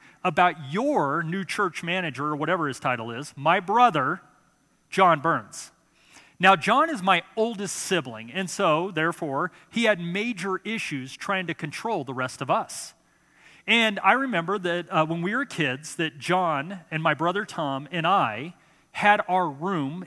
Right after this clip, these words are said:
in the basement. It was just an unfinished basement. So we had our three beds down in the basement. Somehow my sister got to be, have a real room upstairs, but the three of us were in the basement. And John had a bedtime routine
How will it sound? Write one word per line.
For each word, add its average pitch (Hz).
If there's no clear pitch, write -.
in 165
the 147
basement. 170
It 147
was 143
just 165
an 156
unfinished 180
basement. 190
So 165
we 180
had 180
our 147
three 196
beds 143
down 131
in 135
the 143
basement. 151
Somehow 190
my 170
sister 147
got -
to 156
be, 156
have 160
a 143
real 156
room 131
upstairs, 127
but 160
the -
three 240
of 190
us 214
were 180
in 160
the 165
basement. 220
And 208
John 196
had 185
a 202
bedtime 160
routine 113